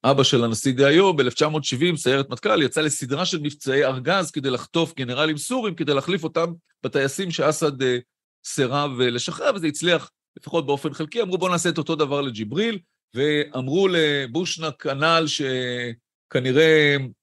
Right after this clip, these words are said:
עסק בעניינים פחות אידיאולוגיים מ-, אה, מהדוד שלו, שהוא יוצא לאיזה סוף שבוע בחו"ל עם, אה,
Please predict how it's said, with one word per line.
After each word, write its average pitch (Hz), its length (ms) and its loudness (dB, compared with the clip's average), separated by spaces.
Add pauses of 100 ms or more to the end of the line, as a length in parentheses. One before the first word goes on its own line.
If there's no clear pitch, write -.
(180)
עסק 165 360 2
בעניינים 139 440 0
פחות 165 280 0
אידיאולוגיים 139 680 2
מ-, 120 360 -8 (260)
אה, 120 160 6
מהדוד 123 360 6
שלו, 175 400 4
שהוא 139 240 -4
יוצא 147 260 0
לאיזה 139 180 2
סוף - 240 -4
שבוע 143 300 0
בחו"ל 160 520 -2
עם, 120 180 -10
אה, 113 240 -4